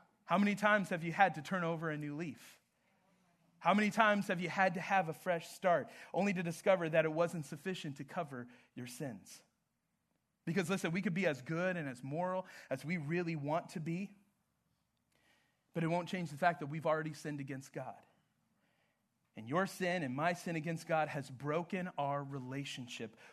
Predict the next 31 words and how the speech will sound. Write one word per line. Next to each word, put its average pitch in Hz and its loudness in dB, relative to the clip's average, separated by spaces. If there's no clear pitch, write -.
with 127 -6
him, 117 -6
and 131 -6
we 127 -4
can't 185 0
get 190 0
to 202 0
God 151 4
on 113 -2
our 104 -2
own. 113 -8
So 196 2
to 160 8
add 165 8
bad 170 8
news 160 -2
and 143 0
more 175 4
bad 135 2
news, 131 -6
Romans 156 2
six 175 -6
twenty-three 175 0
says, 170 2
"For 175 0
the 156 0
wages 175 0
of 160 -2
sin 143 -2
is 117 -14
death." 117 -2